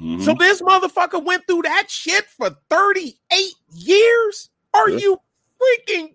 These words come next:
Speaker 2: kidding me?
Speaker 1: And how the hell did Charlamagne the God get off to the point where he could brag about the shit?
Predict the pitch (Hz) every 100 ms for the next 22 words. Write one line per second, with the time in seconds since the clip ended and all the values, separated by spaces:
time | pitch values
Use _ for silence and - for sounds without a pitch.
0 | _ 440 508 494 320 214 151 - _ _
1 | _ _ _ - 95 113 107 110 95 110
2 | 98 98 98 87 76 92 87 78 92 90
3 | 82 95 82 - 95 76 78 107 80 71
4 | 90 95 90 78 78 78 73 - 76